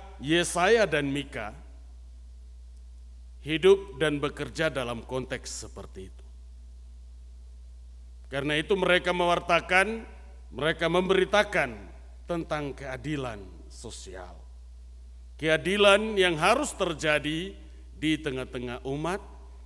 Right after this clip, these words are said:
dan di tengah-tengah kehidupan bermasyarakat. Pewartaan Nabi Mika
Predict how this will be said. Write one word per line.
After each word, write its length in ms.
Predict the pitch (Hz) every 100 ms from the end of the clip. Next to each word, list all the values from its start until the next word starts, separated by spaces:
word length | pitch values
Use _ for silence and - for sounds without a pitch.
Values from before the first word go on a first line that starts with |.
| - -
dan 400 | - 160 165 139
di 80 | 131
tengah-tengah 560 | 135 120 120 120 117
kehidupan 720 | - 110 110 113 113 104 98 90
bermasyarakat. 800 | 90 92 92 95 87 - - - - - - - - - - - - - - - - - - - - - - - - - - - - - - -
Pewartaan 560 | 180 202 202 226 254
Nabi 240 | 254 247 247
Mika 560 | 247 247 156 131 131